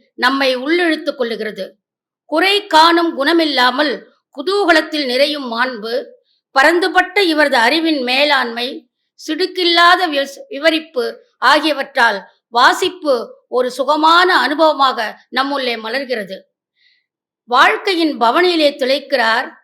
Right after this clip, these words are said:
அனுபவங்கள் கட்டுரையாக பரிமளித்துள்ளன. காட்சிகளாகவும் மாந்தர்களாகவும் வாழ்க்கை பின்னிச் செல்லும் சித்திர விகசிப்புகளில்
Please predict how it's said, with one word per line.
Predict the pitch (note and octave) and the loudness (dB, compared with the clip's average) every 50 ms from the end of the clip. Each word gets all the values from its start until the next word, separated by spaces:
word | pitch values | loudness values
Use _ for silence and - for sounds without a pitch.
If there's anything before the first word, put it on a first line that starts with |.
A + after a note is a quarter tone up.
| _ _ _ | _ _ _
அனுபவங்கள் | - A3+ A#3+ D4+ D#4+ F4+ F4+ E4+ D#4+ D4+ C4+ D4 C#4 B3+ B3 B3 | -2 0 0 0 2 2 2 2 2 2 2 2 2 2 0 -2
கட்டுரையாக | - - A#3+ A#3+ - D4+ D4 D4 D4+ D4+ D4+ D#4 D#4 E4 | -4 -8 -8 -4 0 0 0 2 2 2 2 2 2 0
பரிமளித்துள்ளன. | E4 E4 C4 A#3+ B3+ C#4 C4+ B3+ A#3 A#3+ A#3+ A3+ G3+ F#3+ F#3+ F#3+ F#3 F#3+ - _ _ _ _ _ _ _ _ _ - C#4 | -2 -2 -2 -4 -4 -2 -4 -4 -4 -6 -6 -8 -8 -8 -8 -10 -12 -12 -16 _ _ _ _ _ _ _ _ _ 2 4
காட்சிகளாகவும் | C#4 F4 G#4 - - - G4 F4 E4+ D#4+ D4+ D4+ D4 C#4+ C#4 C4+ C4 B3 | 4 4 4 2 -2 -4 -2 0 4 4 4 4 4 0 -4 -4 -4 0
மாந்தர்களாகவும் | A#3+ B3+ D#4 F4+ F4 F4+ E4 D4+ D4+ C#4 C4+ B3 A#3 A#3+ A#3 A3 G3+ - _ _ _ _ | 2 2 2 2 2 2 2 2 2 2 2 0 -2 -4 -8 -8 -12 -18 _ _ _ _
வாழ்க்கை | _ A3 B3 C#4+ F4 G4 G4 - F#4+ F4+ E4 E4 E4+ | _ 2 4 4 4 4 2 -2 -2 -2 -2 -4 -6
பின்னிச் | - D4+ D4 F4 F4 F#4+ E4+ F4+ - | -8 -4 -2 0 0 0 0 -2 -4
செல்லும் | - C#4+ C#4 B3+ A3 A3 G#3 _ _ _ _ | -4 -4 -4 -4 -8 -10 -12 _ _ _ _
சித்திர | - E4+ E4 E4 - G#4 G4 F4+ D#4+ | -6 -6 -6 -4 -2 0 0 0 0
விகசிப்புகளில் | C#4+ C#4+ F4 F4+ F4+ - E4+ D#4+ - - _ - C#4 B3+ B3 B3+ B3 A#3 A3 | 0 -2 -2 -2 -2 -4 -6 -8 -8 -12 _ -6 -4 -2 -2 -2 -2 -2 -4